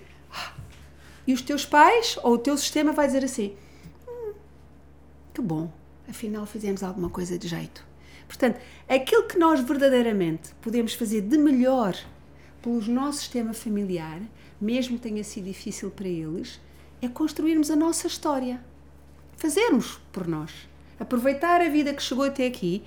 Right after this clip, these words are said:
e fazermos por nós. Mas isso exige duas coisas: que é essa culpa, hum, que é de dizer, "Eu agora vou virar e vou construir a minha história com tudo que recebi, mas vou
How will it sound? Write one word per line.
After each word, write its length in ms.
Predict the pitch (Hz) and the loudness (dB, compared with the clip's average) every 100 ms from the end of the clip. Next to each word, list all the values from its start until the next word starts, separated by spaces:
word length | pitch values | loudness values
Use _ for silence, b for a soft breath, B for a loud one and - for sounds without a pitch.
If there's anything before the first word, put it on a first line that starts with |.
| B B - | B B -6
e 80 | |
fazermos 400 | 262 302 311 302 | -2 0 2 2
por 160 | - 320 | 0 0
nós. 320 | 311 262 247 B B B - | 2 2 -2 B B B 4
Mas 200 | 262 262 | 6 8
isso 240 | 392 392 | 8 10
exige 340 | 339 311 302 233 | 8 10 6 6
duas 300 | 294 277 - | 6 6 0
coisas: 720 | - 180 156 151 156 - - - b b b - | 0 0 0 -2 -6 -8 -12 -20 b b b -6
que 120 | 185 | -4
é 80 | - | -2
essa 280 | 208 - 190 | -4 -4 -6
culpa, 440 | - 254 277 415 370 - - - - - 202 | -4 -6 -6 -10 -12 -18 -20 -20 -20 -18 -14
hum, 120 | 269 - - - b b b - | -14 -16 -20 -20 b b b -6
que 120 | 180 | -4
é 140 | 170 | -4
de 140 | 165 180 | -6 -6
dizer, 480 | 190 180 185 165 - - 190 | -6 -2 -2 -2 -10 -10 -4
"Eu 120 | 175 | -4
agora 300 | 175 180 175 | -2 -4 -4
vou 200 | 175 180 | -4 -4
virar 340 | 185 180 175 | -2 -2 -2
e 40 | 175 | -4
vou 140 | 180 | -4
construir 560 | 185 170 - 185 196 180 | -4 -6 -4 -4 0 0
a 40 | |
minha 260 | 202 247 226 | 2 0 0
história 480 | - 196 180 180 - | -4 -6 -4 -6 -6
com 160 | 175 | -10
tudo 340 | 180 - 269 247 | -8 -4 -4 -4
que 40 | |
recebi, 380 | - - 190 220 | -10 -10 -6 -4
mas 160 | 208 196 | -4 -6
vou 260 | 202 196 | -6 -6